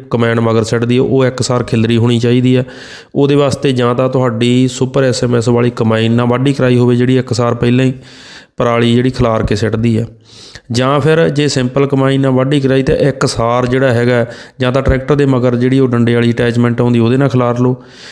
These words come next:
ਜਾਂ ਫਿਰ ਤੁਹਾਨੂੰ ਹੋਰ ਕਿਸੇ ਵੀ ਤਰੀਕੇ ਪਰਾਲੀ ਇੱਕਸਾਰ ਖੇਤ 'ਚ ਖਿਲਰੀ ਚਾਹੀਦੀ ਆ। <clears throat> ਨੰਬਰ ਦੋ, ਬੀਜ ਦੀ ਸੋਧ ਬਹੁਤ ਲਾਜ਼ਮੀ ਆ,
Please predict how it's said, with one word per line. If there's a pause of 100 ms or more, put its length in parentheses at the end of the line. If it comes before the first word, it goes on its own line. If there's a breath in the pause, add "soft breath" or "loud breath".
(220 loud breath)
ਜਾਂ
ਫਿਰ
ਤੁਹਾਨੂੰ
ਹੋਰ
ਕਿਸੇ
ਵੀ
ਤਰੀਕੇ
ਪਰਾਲੀ
ਇੱਕਸਾਰ
ਖੇਤ
'ਚ
ਖਿਲਰੀ
ਚਾਹੀਦੀ
ਆ। (440)
<clears throat>
ਨੰਬਰ
ਦੋ, (380 loud breath)
ਬੀਜ
ਦੀ
ਸੋਧ
ਬਹੁਤ
ਲਾਜ਼ਮੀ
ਆ,